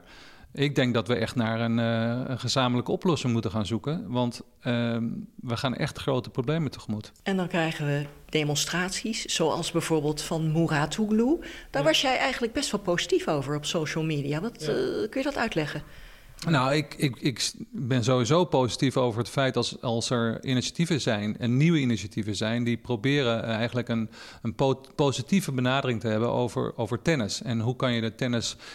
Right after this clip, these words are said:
Speaker 1: op een andere manier bekijken? Ehm,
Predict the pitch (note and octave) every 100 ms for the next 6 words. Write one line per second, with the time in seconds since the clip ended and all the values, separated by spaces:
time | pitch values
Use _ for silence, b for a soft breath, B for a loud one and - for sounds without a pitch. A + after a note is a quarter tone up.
0 | B B B A#2+ A#2+ B2 C#3+ C3+ B2 A#2+
1 | A#2 C#3+ C3 A#2+ A#2 A#2+ A#2 A#2 A2+ A2
2 | A2 A2